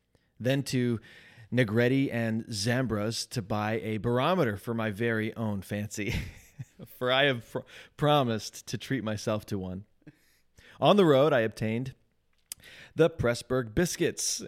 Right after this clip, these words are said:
and within their box, I send this note,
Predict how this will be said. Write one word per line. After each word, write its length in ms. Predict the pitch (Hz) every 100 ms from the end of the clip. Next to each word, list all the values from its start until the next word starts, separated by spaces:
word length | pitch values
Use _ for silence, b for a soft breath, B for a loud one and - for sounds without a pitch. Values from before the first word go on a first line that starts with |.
| -
and 380 | 110 107 107 107 - -
within 380 | 113 113 123 127
their 160 | 131
box, 440 | 110 101 95 - -
I 140 | 98 98
send 440 | - 107 92 95 95
this 260 | 90 87
note, 400 | 92 82 65 -